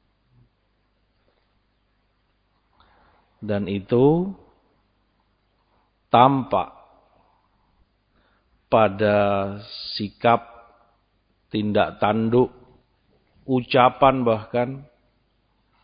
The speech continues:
pada diri seseorang yang yad'u ila nafsih,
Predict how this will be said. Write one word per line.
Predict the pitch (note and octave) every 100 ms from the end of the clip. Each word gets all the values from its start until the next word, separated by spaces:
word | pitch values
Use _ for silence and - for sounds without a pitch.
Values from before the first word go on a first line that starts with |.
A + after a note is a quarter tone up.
| _ _ _ _
pada | A2 G#2+
diri | G#2 G#2+ G#2 G2+
seseorang | G#2+ A#2+ G#2 A2 G#2+ F#2+ G2 G2+ _ _ _ _ _
yang | A2+ A2 G#2+ G#2+ G2+ - _
yad'u | A2 A#2 B2+ A2 B2+ B2+ D#3 D3
ila | B2+ A#2 A2
nafsih, | A2+ - - A#2+